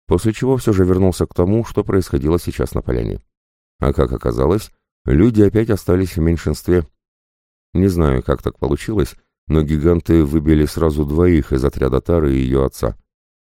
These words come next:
И девушка вдвоём с каким-то крупным мужчиной отбивались от своих противников, снова прижавшись к камню. «Коли я уже обозначил тут своё присутствие, то помогу им», — решил я, и выдвинулся вперёд.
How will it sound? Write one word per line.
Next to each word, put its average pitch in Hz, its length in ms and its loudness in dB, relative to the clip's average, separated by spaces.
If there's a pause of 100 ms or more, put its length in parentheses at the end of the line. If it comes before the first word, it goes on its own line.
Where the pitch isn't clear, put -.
И 87 100 0
девушка 90 440 4
вдвоём 78 480 0
с - 60 -14
каким-то 71 380 -6
крупным 73 340 -2
мужчиной 69 680 -2
отбивались 76 760 0
от 76 140 -6
своих 73 320 -2
противников, 78 640 -4 (340)
снова 113 340 0
прижавшись 73 580 -4
к - 100 -20
камню. 55 340 -6 (840)
«Коли 127 240 2
я 85 100 6
уже 78 240 2
обозначил 78 560 0
тут 71 160 -4
своё 67 240 0
присутствие, 117 840 -4
то 131 120 -2
помогу 65 380 -2
им», — 52 200 -6 (240)
решил 60 320 -4
я, 57 200 -2 (440)
и 147 100 0
выдвинулся 82 540 0
вперёд. 58 360 -4